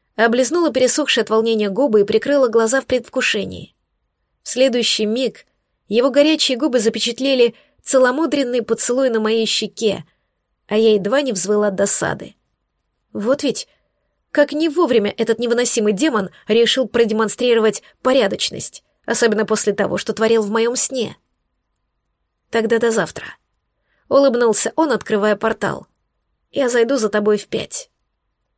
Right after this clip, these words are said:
Нашла в себе силы кивнуть, а как только портал схлопнулся, тяжело уронила голову на стол, едва не набив шишку. Что это за магия такая? Почему я на этого демона,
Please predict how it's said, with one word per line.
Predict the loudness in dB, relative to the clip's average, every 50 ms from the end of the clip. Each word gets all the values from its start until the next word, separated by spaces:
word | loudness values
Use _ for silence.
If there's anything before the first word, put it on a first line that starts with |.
| _ _ _ _ _ _ _ _ _ _ _
Нашла | -2 0 0 0 2 2 2 2
в | 0
себе | 0 -2 0 0 0
силы | 0 0 0 2 2 2 2
кивнуть, | 0 -2 -4 -4 -4 -2 -2 -2 -2 -4 -4 -8 -12 _ _ _ _ _ _ _
а | -8 -4 -2
как | -2 -2 0
только | 2 2 2 2 0
портал | -2 -2 -2 0 -2 -2 -2
схлопнулся, | -4 -4 -2 -2 -2 -2 -2 -6 -6 -4 -4 -4 -4 -6 -8 _ _ _ _ _ _ _ _ _ _ _ _ _ _ _ _ _ -2
тяжело | 0 2 2 2 2 0
уронила | 0 0 0 0 0 0 0 0 0 2
голову | 2 4 4 4 4 4 2 -2
на | -2 -4
стол, | -6 -6 -4 -2 0 0 0 -2 -4 _ _ _ _ _ _ _
едва | -2 -2 0 2 2 2 2
не | 2 0
набив | -2 0 0 -2 -2 -4 -8 -10 -6
шишку. | -4 -2 0 0 -2 -2 -4 -6 -10 -14 -14 -16 _ _ _ _ _ _ _ _ _ _ _ _ _ _ _ _ _ _
Что | _ -14 -4 -2 -2
это | 0 0 0
за | -2 -2 -2
магия | 0 -2 -2 -2 -2 -4 -4
такая? | -4 -6 -4 -4 -6 -6 -6 -8 -12 _ _ _ _ _ _ _ _ _
Почему | -2 0 0 0 0 0
я | 0 2
на | 2 2 0
этого | 0 0 2 2 2
демона, | 2 2 2 0 0 0 -2 -6 -8 -10